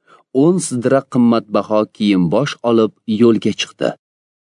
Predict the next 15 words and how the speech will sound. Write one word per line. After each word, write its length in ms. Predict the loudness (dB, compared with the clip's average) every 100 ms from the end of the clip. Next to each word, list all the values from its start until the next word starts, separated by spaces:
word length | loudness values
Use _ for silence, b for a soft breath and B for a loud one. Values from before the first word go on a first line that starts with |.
| _ 0
No'mon 600 | 2 2 2 2 2 2
maktubni 720 | 0 -2 -4 -4 0 0 0 -2 -6
Isroil 540 | -8 -4 0 0 0 -2
shohiga 600 | -2 -2 -2 -2 0 0
keltirib 560 | 0 -2 -2 -2 -8 -8 -6
berdi. 360 | -6 -4 -8 -10 _ _ _ b b b
Maktub 520 | 0 0 -2 -4 -4
shu 260 | -2 0 2
mazmunda 600 | 2 0 0 0 0 0 -2
bitilgan 600 | -4 -4 -4 0 -2 -2
edi: 260 | -6 -6 -6 -8 _ _ _ _ _ b b b
"Ushbu 380 | -4 -2 -2 2 2
maktub 480 | 2 0 -2 -4 -4
yetib 400 | -2 -2 -2 -4 -2
borganda, 560 | -2 -2 -2 -2 -4